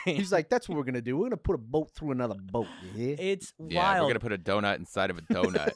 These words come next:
Speaker 2: <laughs> There's so many,
Speaker 1: <laughs>
Speaker 2: so many bullets flying around in this
Speaker 1: Ugh.
Speaker 2: movie. So, I mean, it is so many
Speaker 1: God.
Speaker 2: doves flying <laughs> around in this movie. Classic John Woo.
Speaker 1: John Travolta becoming a cuck.
Speaker 2: Yeah,
Speaker 3: <gasps>
Speaker 2: yeah.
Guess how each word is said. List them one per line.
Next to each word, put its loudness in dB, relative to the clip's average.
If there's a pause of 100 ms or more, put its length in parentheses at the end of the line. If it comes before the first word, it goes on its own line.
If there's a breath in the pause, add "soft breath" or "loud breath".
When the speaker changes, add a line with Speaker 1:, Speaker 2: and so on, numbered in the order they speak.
(140)
Speaker 2:
<laughs> 0
There's 0
so 0
many, 4
Speaker 1:
<laughs> -4
Speaker 2:
so 0
many 2
bullets 6
flying 0
around 4
in -2
this 0
Speaker 1:
Ugh. -4
Speaker 2:
movie. 0
So, -8
I -4
mean, -4
it -4
is -8 (160 soft breath)
so 0
many 2
Speaker 1:
God. -6
Speaker 2:
doves 8
flying 4
<laughs> 2
around 4
in 2
this 2
movie. 0
Classic -2
John -4
Woo. -2
Speaker 1:
John 0
Travolta 0
becoming -2
a -2
cuck. -4 (640)
Speaker 2:
Yeah, 6 (140)
Speaker 3:
<gasps> -12
Speaker 2:
yeah. 2